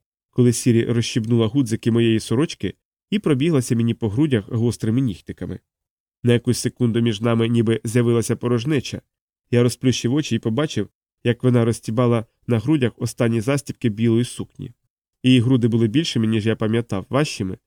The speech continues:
а пипки ширшими і темнішими. Ми обоє щулились під прохолодним вітром, доки я не стягнув її тканину з плечей та не пригорнув до себе. Ми зісковзнули з колоди на теплий пісок. Я притиснув її до себе і раптом збагнув,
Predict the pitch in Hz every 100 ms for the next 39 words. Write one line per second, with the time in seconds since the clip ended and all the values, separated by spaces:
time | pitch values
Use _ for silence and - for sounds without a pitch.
0 | _ _ _ 185 190 156 - 165 - 139
1 | 139 123 110 - 107 98 92 92 87 -
2 | _ _ _ _ _ - 123 127 135 123
3 | 113 - 123 117 110 - _ _ - 127
4 | - 120 127 120 113 139 156 135 104 101
5 | - _ - 127 123 123 120 120 120 -
6 | 127 120 117 - _ _ - 123 120 -
7 | - 123 120 117 - 120 - 175 185 _
8 | _ 170 175 151 135 127 123 107 98 113
9 | - 95 101 - _ _ _ - 196 165
10 | 131 - 117 123 117 - 123 160 151 120
11 | 170 - 123 110 110 127 - - - _
12 | _ _ _ _ - 123 117 123 - 113
13 | - 117 113 110 - 175 139 113 120 117
14 | 120 107 110 110 147